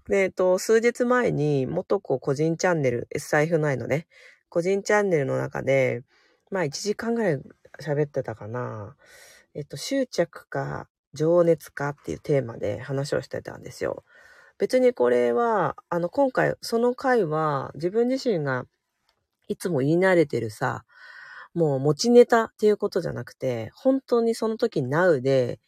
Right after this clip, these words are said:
自分の中で考えていることを、えー、ほんの少しだけ消化し終えたから、みんなとシェアして、みんなとこう、一緒に考えてみたいっていう感覚で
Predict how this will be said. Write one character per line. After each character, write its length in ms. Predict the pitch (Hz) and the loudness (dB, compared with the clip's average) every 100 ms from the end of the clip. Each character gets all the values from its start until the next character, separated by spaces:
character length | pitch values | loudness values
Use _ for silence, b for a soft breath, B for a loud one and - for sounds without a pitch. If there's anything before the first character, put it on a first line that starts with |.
| _ - | _ -6
自 100 | 175 | 0
分 200 | 196 214 | 4 4
の 60 | 220 | 4
中 240 | 220 170 | 2 -2
で 100 | 127 | -4
考 360 | - 170 185 190 | -4 -4 0 0
え 100 | 165 | 0
て 100 | 131 | -2
い 40 | |
る 100 | 123 | -6
こ 140 | - | -8
と 120 | - 123 | -6 -2
を、 400 | 131 131 120 - _ b b b b - | 0 0 -2 -10 _ b b b b -8
え 720 | 139 131 131 127 127 117 - | -4 -4 -4 -4 -6 -8 -12
ー、 20 | - _ | -16 _
ほ 220 | - 285 | -10 -6
ん 140 | 277 | -2
の 100 | 277 | -2
少 200 | 277 - | 0 0
し 80 | 254 | 2
だ 120 | 190 | 2
け 80 | 143 | 0
消 220 | 131 175 | 2 2
化 140 | 170 180 | 2 -4
し 240 | - 180 | -2 6
終 180 | 170 175 | 8 8
え 40 | |
た 120 | 160 - | 4 -2
か 140 | 175 | -2
ら、 320 | 147 143 123 B B B B | 0 0 -2 B B B B
み 160 | 196 214 | 0 0
ん 60 | |
な 120 | 214 214 | 0 -2
と 120 | 165 | -4
シ 160 | - | 0
ェ 80 | 156 | 0
ア 60 | 131 | 0
し 100 | - | -4
て、 240 | - 135 | -4 -2
み 120 | 131 | -2
ん 100 | 151 | -2
な 120 | 165 170 | 0 -2
と 440 | - 120 113 113 | -2 -6 -6 -14
こ 300 | _ - 120 - | _ -8 -6 -8
う、 40 | |
一 120 | 135 | -12
緒 160 | - 165 | -6 -4
に 220 | 156 156 | -2 -6
考 360 | - 165 160 165 | -6 -4 -2 0
え 60 | 156 | -2
て 140 | 139 | -6
み 120 | 131 | -12
た 120 | - - | -14 -16
い 40 | |
っ 20 | |
て 160 | - - | -12 -8
い 100 | 143 | -6
う 100 | - - B B B | -6 -10 B B B
感 220 | - 160 | -4 -2
覚 520 | 139 139 - 135 135 135 | -2 -6 -4 -2 -2 4
で 240 | 190 - | 4 2